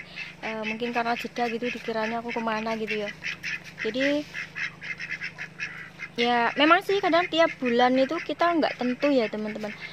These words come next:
Kalau bulan kemarin, bulan November itu tuh aku peningkatannya banyak banget, alhamdulillah. Eh, grafiknya tuh ningkatnya tuh banyak banget pokoknya kemarin itu, alhamdulillah. Eh, terima kasih buat temanku semua yang bulan November itu sudah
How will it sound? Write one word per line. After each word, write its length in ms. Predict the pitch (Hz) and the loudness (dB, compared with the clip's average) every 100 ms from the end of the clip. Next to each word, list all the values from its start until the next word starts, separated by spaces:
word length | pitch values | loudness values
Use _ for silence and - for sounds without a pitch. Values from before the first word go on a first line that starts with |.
| - - - | -12 -6 2
Kalau 240 | 285 285 | 4 4
bulan 480 | 254 247 226 226 233 | 2 2 4 4 2
kemarin, 560 | 254 262 277 277 294 302 | -2 -2 -2 -2 -2 0
bulan 240 | 240 220 247 | 2 2 0
November 800 | 262 - 269 269 233 226 226 233 | -4 -2 -2 0 0 2 0 0
itu 240 | 220 262 | -2 -4
tuh 160 | 277 285 - - | -2 -4 -4 -6
aku 240 | 247 294 | -4 -4
peningkatannya 640 | 285 277 269 262 262 269 254 - - | 0 2 2 0 0 -2 -2 -6 0
banyak 360 | 262 262 269 - | 2 4 2 0
banget, 280 | 240 226 226 | -4 -4 -4
alhamdulillah. 720 | 226 226 233 220 214 220 233 - - - - - - | -6 -4 -6 -4 -6 -6 -8 -12 -16 -16 -16 -8 -2
Eh, 260 | 247 247 247 | 0 0 0
grafiknya 560 | 220 226 - 240 - 254 | -4 -4 -6 -8 -4 0
tuh 160 | 277 | 2
ningkatnya 320 | 262 254 247 | 2 0 -2
tuh 160 | 262 277 | -2 -2
banyak 400 | 302 359 403 415 - | -2 0 0 -2 -2
banget 320 | 233 214 214 - | -6 -6 -8 -10
pokoknya 480 | 196 - - 208 202 | -12 -10 -10 -10 -10
kemarin 400 | 208 208 202 202 | -12 -12 -12 -12
itu, 160 | 202 - | -12 -8
alhamdulillah. 540 | 220 247 254 254 254 - - - - - | -8 -4 -2 -2 -4 -8 -14 -14 -12 -4
Eh, 580 | 226 233 226 226 220 220 | -4 -2 -4 -4 -4 -4
terima 240 | 233 247 | -2 -2
kasih 400 | 269 359 - 311 | -2 -6 -4 -2
buat 240 | 277 247 254 | 2 0 0
temanku 320 | 254 262 262 | -2 -2 -2
semua 240 | 262 262 | -2 0
yang 160 | 277 285 | 0 -2
bulan 320 | 254 233 247 | 0 2 2
November 640 | 254 262 262 269 247 233 262 | 2 -2 -2 -2 0 0 0
itu 240 | 269 294 | -2 -4
sudah 240 | 302 262 | -4 -6